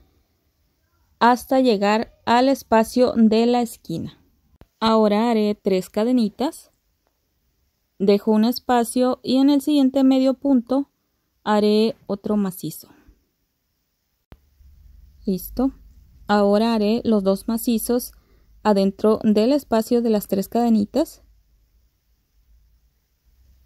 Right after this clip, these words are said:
Listo. Ahora haré el siguiente macizo en el medio punto para a completar los cuatro macizos.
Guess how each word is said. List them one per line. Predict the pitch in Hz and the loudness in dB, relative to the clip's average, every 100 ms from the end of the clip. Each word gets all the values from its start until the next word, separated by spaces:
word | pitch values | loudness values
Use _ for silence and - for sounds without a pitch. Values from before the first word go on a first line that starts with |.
| _ _ _ _ _ _ _ _ _ - - - - - - - - - | _ _ _ _ _ _ _ _ _ -20 -20 -20 -20 -20 -20 -20 -20 -14
Listo. | - 185 185 - - 262 - _ _ _ _ _ | -6 -4 -4 -8 -6 -6 -6 _ _ _ _ _
Ahora | - 202 196 196 196 | -4 0 0 0 0
haré | 202 214 - - | 0 -2 -4 -6
el | 226 247 | -4 -2
siguiente | - 247 220 226 | -2 0 0 2
macizo | 233 240 - 202 - 233 247 - _ _ _ | 0 0 -4 -6 -2 -4 -4 -10 _ _ _
en | 220 233 226 | -2 0 2
el | 226 | 2
medio | 202 190 196 190 | 0 -2 -4 -4
punto | 208 208 - 233 | -2 -2 -2 -6
para | - 226 240 254 | -2 -2 0 -2
a | - 214 | -2 -2
completar | - 202 185 - 190 196 | 0 0 0 -2 -2 -4
los | - 208 233 247 | -2 0 0 -2
cuatro | - 220 208 202 214 226 | -4 0 0 0 0 2
macizos. | 214 185 - 151 - - - | 0 -2 -8 -10 -12 -20 -20